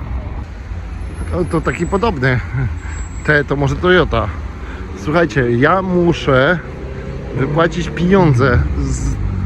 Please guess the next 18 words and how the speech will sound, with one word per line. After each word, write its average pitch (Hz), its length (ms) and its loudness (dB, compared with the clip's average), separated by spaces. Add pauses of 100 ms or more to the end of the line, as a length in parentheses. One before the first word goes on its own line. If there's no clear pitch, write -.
(340)
pan 160 380 2
szmalcomatu, 165 1040 2 (560)
bo 135 140 6
może 160 240 6
się 185 140 6
okazać, 180 300 4
że 160 60 4
w - 60 4
tamtym 165 280 4
kebabie 170 520 4
nie 165 100 2
można 160 260 2
płacić, 196 360 2
że 165 140 0
to 160 80 -4
będzie 160 200 -4
kawał 160 280 0
drogi. 165 380 2